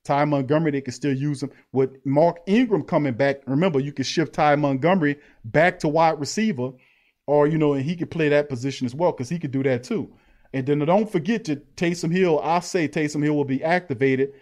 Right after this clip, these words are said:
for this Tampa Bay game. He missed last game. They were looking ahead, in my opinion, for this game against Tampa Bay. So Taysom Hill will be in the building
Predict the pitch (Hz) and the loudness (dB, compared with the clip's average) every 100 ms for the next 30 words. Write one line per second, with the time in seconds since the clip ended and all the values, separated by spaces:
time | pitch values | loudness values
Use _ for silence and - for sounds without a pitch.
0 | _ - 135 139 170 147 143 123 147 127 | _ -4 0 0 2 0 0 0 0 2
1 | 127 113 139 139 151 123 143 190 208 208 | -2 -2 -2 -2 -2 0 2 2 2 0
2 | 208 208 202 - - _ - 117 135 135 | 0 0 -2 -8 -20 _ -10 -2 0 2
3 | 147 151 143 139 175 143 147 170 170 208 | 2 2 0 2 2 2 2 2 2 2
4 | 190 185 139 160 151 160 160 147 151 - | 2 0 0 0 0 0 0 0 -2 0
5 | 160 151 151 165 156 _ - 143 - 175 | -2 -2 -2 -4 -6 _ -4 -4 0 0
6 | 190 202 190 196 180 147 170 170 185 190 | 2 0 2 4 2 2 0 0 0 0
7 | 185 156 151 143 151 | 0 2 2 2 -2